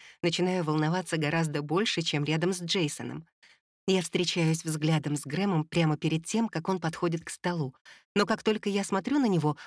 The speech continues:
он отводит взгляд и коротко кивает головой в сторону, в которую идет. Он проходит мимо нашего столика, его рука едва касается моего локтя. Его палец на секунду касается моей кожи.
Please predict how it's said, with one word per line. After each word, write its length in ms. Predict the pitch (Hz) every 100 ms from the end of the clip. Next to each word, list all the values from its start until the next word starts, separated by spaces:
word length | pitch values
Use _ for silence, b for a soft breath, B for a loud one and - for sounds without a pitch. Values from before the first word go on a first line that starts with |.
| B
он 140 | 262 254
отводит 420 | 247 196 202 175
взгляд 400 | 165 151 135 139 _ _ _ _ -
и 80 |
коротко 420 | 175 190 170 165 151
кивает 460 | - 147 143 139
головой 400 | 135 147 151 240
в 60 | -
сторону, 420 | - 190 208 165
в 80 | -
которую 500 | 147 - 160 165 165
идет. 320 | 175 147 139 - _ _ _ _ _ _ -
Он 140 | 165
проходит 460 | 160 165 175 160 160
мимо 200 | 160 147
нашего 360 | 147 147 139 139
столика, 560 | - 185 202 185 185 - B B
его 260 | 185 170
рука 200 | 170 165
едва 340 | 170 165 151 185
касается 560 | - 165 175 170 165
моего 320 | 156 160 156 170
локтя. 460 | 151 139 - 151 - _ _ _ _
Его 280 | - 165 165
палец 360 | 165 175 160 -
на 120 | 160
секунду 520 | 160 156 170 185 170
касается 520 | 165 160 170 165 160
моей 240 | 151 156 156
кожи. 440 | - 143 143 151